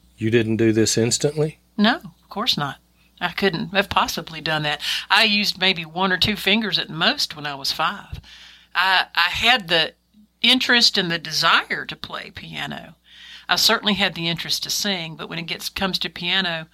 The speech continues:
Speaker 2: I didn't sit down and instantly play any classics.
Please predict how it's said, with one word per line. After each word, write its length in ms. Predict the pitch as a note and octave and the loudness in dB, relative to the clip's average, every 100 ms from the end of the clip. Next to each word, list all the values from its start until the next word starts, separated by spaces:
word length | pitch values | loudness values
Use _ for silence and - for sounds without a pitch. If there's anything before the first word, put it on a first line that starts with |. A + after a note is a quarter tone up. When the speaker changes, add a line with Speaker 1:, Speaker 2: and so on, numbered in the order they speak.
| _ | _
Speaker 2:
I 100 | - | 0
didn't 220 | A3 C4+ | 2 2
sit 280 | G3 - A#3+ | 2 0 0
down 260 | F3 A#3 A3+ | 4 4 4
and 140 | F3+ - | 2 4
instantly 580 | A3 A#3 - F#3 E3 | 4 4 0 -2 -2
play 300 | E3+ - G3+ F3 | -4 0 0 2
any 240 | G#3+ F3 | 2 2
classics. 800 | - - F#3 F#3+ - - - - | 0 2 2 0 -4 -8 -6 -6